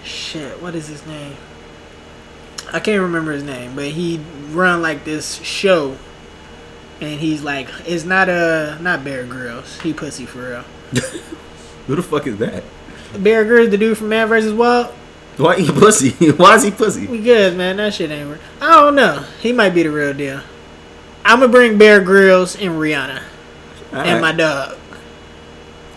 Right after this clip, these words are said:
Speaker 2: All right.
Speaker 1: Three movies.
Speaker 2: Neat.
Speaker 1: I think I'm going Life.
Speaker 2: Mm.
Speaker 1: I'm going
Speaker 2: 'Cause you fuck around, be there for life.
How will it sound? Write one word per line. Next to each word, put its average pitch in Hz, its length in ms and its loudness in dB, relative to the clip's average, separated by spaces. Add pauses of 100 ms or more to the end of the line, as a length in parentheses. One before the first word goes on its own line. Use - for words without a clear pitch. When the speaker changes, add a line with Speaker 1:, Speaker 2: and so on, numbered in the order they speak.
(180)
Speaker 2:
All - 100 -14
right. 139 180 -14 (360)
Speaker 1:
Three 220 220 4
movies. 240 960 4
Speaker 2:
Neat. - 160 -8 (400)
Speaker 1:
I 160 140 0
think 175 280 -4
I'm 170 240 -4
going 147 440 -4
Life. 185 680 0 (480)
Speaker 2:
Mm. 131 300 -8 (1400)
Speaker 1:
I'm 165 320 -2
going 156 560 -2
Speaker 2:
'Cause 98 100 -6
you 104 80 -4
fuck 170 180 -2
around, 98 220 -2
be 131 120 -2
there 92 180 -2
for 92 80 -8
life. 90 260 -6